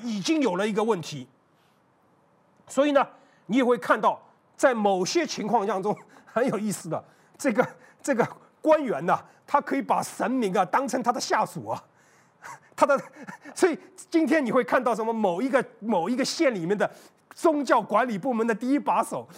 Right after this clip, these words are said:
按照级别来说，行政级别来说，他大概是个副科级干部，或者是一个，呃，可能还是，还是享受副科级待遇的一个干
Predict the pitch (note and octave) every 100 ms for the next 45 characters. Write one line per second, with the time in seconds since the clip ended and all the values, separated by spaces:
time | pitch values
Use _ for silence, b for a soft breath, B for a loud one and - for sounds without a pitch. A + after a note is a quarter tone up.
0 | B - C#4+ C#4+ - F#3+ C4+ A#3 G3 G#3
1 | A#3 G#3 - G3+ B3+ C#4 G3+ B3 A3+ G#3+
2 | A3+ A3 B3 A#3+ A#3 A3+ G#3+ - A3+ E3
3 | A#3+ A#3 E3+ G3 D#3+ D3 D3+ - B A#3
4 | - - F#4+ - G3 - A3+ G#3 A3 -
5 | B A#3+ F#3 - - G3+ A#3+ A#3 A3 -
6 | _ b b - A#3+ - A3+ E3 B3 G#3
7 | C#4 G#3 C4+ B3+ A3+ A3+ A3 A3+ G#3 F#3
8 | F3 G3 -